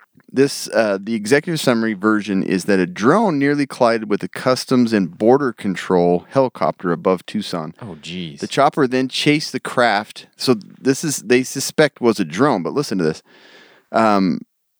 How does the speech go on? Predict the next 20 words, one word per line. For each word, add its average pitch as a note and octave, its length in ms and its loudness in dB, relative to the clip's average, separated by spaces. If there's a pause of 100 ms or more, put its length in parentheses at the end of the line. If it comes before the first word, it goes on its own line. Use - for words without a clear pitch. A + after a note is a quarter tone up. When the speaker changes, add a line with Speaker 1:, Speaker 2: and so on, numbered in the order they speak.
(100)
Speaker 1:
the A#2 120 2
chopper E3+ 680 2
then C3+ 260 2
chased C3 340 0
the A2+ 80 -4
craft A2+ 400 0
over G2+ 280 2
a F#2 60 -4
veering A#2 300 4
seventy D3+ 560 0
mile A2+ 380 2
course A2 440 0
at G#2+ 100 -10
speeds B2+ 600 -6
over A#2+ 320 0
a - 20 2
hundred B2 280 -2
miles G#2 280 0
per - 200 -4
hour D#2+ 280 2